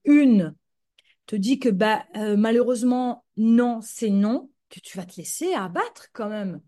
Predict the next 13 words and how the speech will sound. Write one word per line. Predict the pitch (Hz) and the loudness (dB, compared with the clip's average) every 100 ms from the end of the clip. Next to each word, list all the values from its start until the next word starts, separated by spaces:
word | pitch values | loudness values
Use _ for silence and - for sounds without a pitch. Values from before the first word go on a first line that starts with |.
| _ _ | _ _
C'est | - - - | -6 -6 0
une | 311 | 2
seule | 294 302 403 480 | 2 0 0 0
sur | - 302 | -2 -6
peut-être | - 262 302 | -4 -6 -6
quinze. | - 427 415 311 208 160 _ _ _ _ _ _ _ | -4 -4 -2 -4 -6 -10 _ _ _ _ _ _ _
C'est | - - | -20 -14
quand | 196 | -8
même | 180 175 | -6 -4
pas | 202 | -6
grand-chose. | 202 311 320 480 - 269 - - | -4 -6 -2 -2 -2 -6 -12 -4
Donc | 202 254 | 0 2
voilà, | 233 226 160 | 2 0 -2